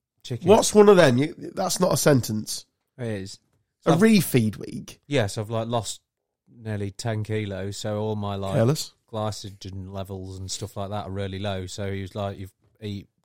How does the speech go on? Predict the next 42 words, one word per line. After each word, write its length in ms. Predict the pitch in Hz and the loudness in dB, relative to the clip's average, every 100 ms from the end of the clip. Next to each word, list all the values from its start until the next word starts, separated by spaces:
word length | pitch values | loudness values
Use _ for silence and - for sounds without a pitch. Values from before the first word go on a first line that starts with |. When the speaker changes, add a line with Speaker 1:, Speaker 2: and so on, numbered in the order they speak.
| - | -6
Speaker 1:
two 160 | 107 | -6
thousand 320 | 98 98 95 | -4 -6 -8
calories 400 | 92 101 98 92 | -10 -8 -8 -10
for 80 | - | -12
tea 460 | 101 - 107 95 95 _ _ _ _ _ | -10 -8 -8 -8 -14 _ _ _ _ _
for 60 | 117 | -10
two 240 | - 110 | -6 -4
nights 280 | 101 98 - | -4 -6 -8
running." 340 | 107 98 95 - | -8 -8 -10 -14
So 180 | - 104 | -12 -8
I 120 | 98 | -6
had, 100 | 98 | -6
like, 240 | 98 95 - | -8 -10 -12
a 60 | |
cookie 300 | 98 110 101 | -12 -12 -10
dough 180 | 101 95 | -10 -10
pizza, 580 | - 104 95 - 90 92 - | -12 -14 -14 -16 -14 -14 -14
pe-, 220 | 104 101 87 | -14 -12 -12
an 120 | 98 | -12
actual 400 | 98 95 - 101 | -12 -12 -14 -16
pizza. 500 | 90 101 98 - 101 - _ _ _ _ | -14 -14 -14 -16 -20 -20 _ _ _ _
Speaker 2:
You 100 | 185 | -2
just, 160 | 180 147 | 2 4
like, 160 | 160 | 4
cheat 260 | 139 202 139 | 6 2 4
dayed 240 | 123 104 98 | 2 0 -4
it? 180 | 95 - _ _ _ - | -8 -14 _ _ _ -6
Speaker 1:
Two, 140 | 156 | -2
yeah, 180 | 135 127 110 - - | 0 0 -4 -10 -6
tea 360 | 151 135 113 | -2 0 -2
two 240 | - 123 113 | -4 -4 -2
nights 260 | 110 110 | -4 -4
running, 240 | 120 110 101 | -4 -4 -4
I 40 | |
could 160 | 101 107 | -6 -8
have 100 | 101 | -8
two 240 | - 120 | -6 -6
thousand 300 | 104 107 107 | -6 -8 -10
calories. 400 | 104 110 98 95 | -10 -8 -8 -10
It 60 | 90 | -12
was 100 | - | -16
fucking 640 | - - 107 - 101 104 | -18 -14 -14 -8 -8 -8